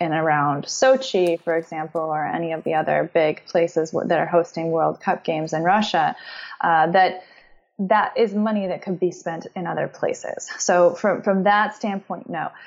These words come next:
Uh, but that said, there has been a really concerted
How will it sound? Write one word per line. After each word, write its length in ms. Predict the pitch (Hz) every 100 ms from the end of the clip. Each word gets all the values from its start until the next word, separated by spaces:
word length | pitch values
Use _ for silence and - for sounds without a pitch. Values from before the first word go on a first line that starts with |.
| - -
Uh, 280 | 208 190 185
but 200 | 185 202
that 280 | 262 269 -
said, 580 | - 302 226 185 180 180 - _ -
there 400 | 202 220 214 214
has 320 | 214 226 214
been 180 | 220 214
a 60 | 196
really 240 | 185 190
concerted 520 | 196 180 - 185 175